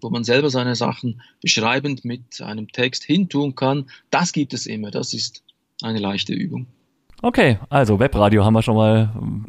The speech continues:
Speaker 2: Sie hat noch angesetzt zu weiteren Funktionen, glaube ich.
Speaker 1: Ja, also wir möchten weitere Sachen machen. Ähm, gleich vorneweg, die Sache mit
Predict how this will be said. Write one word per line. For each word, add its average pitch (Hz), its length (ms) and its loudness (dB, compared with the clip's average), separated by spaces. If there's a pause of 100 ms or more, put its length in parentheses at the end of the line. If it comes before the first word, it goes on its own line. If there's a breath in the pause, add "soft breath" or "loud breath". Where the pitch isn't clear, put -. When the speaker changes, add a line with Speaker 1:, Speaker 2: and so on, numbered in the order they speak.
Speaker 2:
Sie - 200 -2
hat 117 200 0
noch 123 120 2
angesetzt 123 440 4
zu 113 80 0
weiteren 104 380 2
Funktionen, 95 560 -6
glaube - 240 -8
ich. - 120 -16
Speaker 1:
Ja, 123 220 -2 (300 soft breath)
also 123 100 0
wir 139 80 4
möchten 147 240 2
weitere 160 340 2
Sachen 147 320 2
machen. 139 340 -2 (420 soft breath)
Ähm, 139 420 4 (300)
gleich 143 260 2
vorneweg, 147 560 4 (240)
die 156 120 -4
Sache 151 440 0
mit 143 280 -2